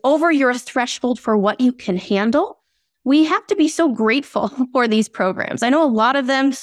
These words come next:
a lot of people get to the point where, like, "Oh, F cancer, F this, F that, about, you know, different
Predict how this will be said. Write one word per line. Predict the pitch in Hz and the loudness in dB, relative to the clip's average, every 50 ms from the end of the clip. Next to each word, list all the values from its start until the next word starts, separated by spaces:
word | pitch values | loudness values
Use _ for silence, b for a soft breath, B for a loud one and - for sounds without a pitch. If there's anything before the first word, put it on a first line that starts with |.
| - _ - | -14 _ -4
a | 214 | -2
lot | 220 240 269 | 0 0 0
of | 269 - | -2 0
people | - 277 254 247 226 | 0 0 0 0 -2
get | 247 247 | -4 -4
to | - 254 | -4 -4
the | 226 | -2
point | 202 247 233 202 | 0 0 0 2
where, | 190 202 196 | 2 2 2
like, | 180 185 - - | 0 0 -2 -2
"Oh, | 240 254 247 233 - - | 0 0 0 0 -2 -4
F | 277 277 - - | -6 -8 -10 -6
cancer, | - - 285 285 285 277 - 247 214 - - | -2 0 2 2 2 0 0 0 -2 0 -2
F | 262 294 277 - - | -4 -6 -6 -8 -10
this, | 226 208 277 294 285 - - | -4 0 2 2 2 0 0
F | 226 233 285 - - | -2 -2 -2 -2 -2
that, | 220 247 269 285 285 294 254 | 0 0 2 2 0 0 0
about, | 233 247 233 226 208 226 - - - _ | 0 0 0 0 0 -4 -10 -18 -8 _
you | - 220 | -2 0
know, | 202 196 | 0 0
different | 196 262 277 - 285 269 220 - | 0 0 -2 0 0 -2 -2 -4